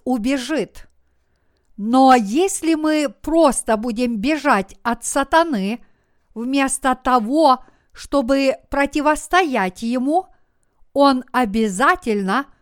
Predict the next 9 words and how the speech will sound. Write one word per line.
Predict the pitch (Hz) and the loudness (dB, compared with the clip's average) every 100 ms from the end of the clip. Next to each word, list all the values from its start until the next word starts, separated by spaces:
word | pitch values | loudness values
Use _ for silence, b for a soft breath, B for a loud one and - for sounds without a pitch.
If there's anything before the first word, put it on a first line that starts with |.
| _ _ | _ _
пустится | - 302 285 - 302 - 302 285 | -2 0 0 -4 -4 -2 0 0
за | 233 233 220 | 2 2 2
нами | 208 214 247 311 | 0 -2 0 -4
в | - | -4
погоню. | - 359 320 359 320 185 147 - _ _ _ _ _ _ _ _ _ _ - | 2 2 4 2 2 -2 -8 -12 _ _ _ _ _ _ _ _ _ _ -12
Дорогие | 185 226 226 214 196 320 339 311 320 311 - | 0 2 4 4 2 2 2 2 2 0 -2
единоверцы, | 226 277 240 254 262 262 277 277 - 185 151 135 _ _ _ _ _ _ 202 | -4 -4 -4 -2 -2 -2 -4 -6 -8 -8 -8 -10 _ _ _ _ _ _ -6
мы | 233 359 | 0 0
должны | 339 330 311 285 302 302 | 4 4 2 -2 -4 -4